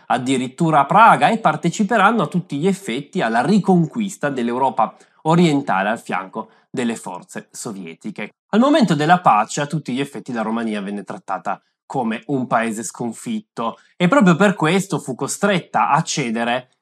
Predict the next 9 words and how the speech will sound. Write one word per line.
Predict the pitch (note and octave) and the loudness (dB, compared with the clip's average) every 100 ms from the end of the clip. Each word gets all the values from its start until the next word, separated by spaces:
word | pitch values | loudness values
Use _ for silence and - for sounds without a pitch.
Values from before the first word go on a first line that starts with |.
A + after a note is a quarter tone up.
| _ | _
una | D#3+ D#3 | 0 2
parte | A#2+ G#2 - A2+ | 4 2 -2 -6
dei | A2 | -6
suoi | G#2 A2 | -6 -10
territori. | G2+ G#2+ G2 - F#2 F2+ F2+ _ _ _ F#3+ | -10 -10 -10 -10 -10 -12 -14 _ _ _ 2
Innanzitutto | B3 C4 D4 G3 E3 - F3 F3+ - | 2 2 2 2 2 0 0 0 0
riottenne | E3 G#3 - - C#3 A#2+ | 2 2 2 0 2 2
la | A#2 A2 | 0 -2
Transilvania | A2 G#2+ - A2 A2 G#2 G#2 G#2 G#2 | -6 -10 -8 -2 2 2 2 -4 -6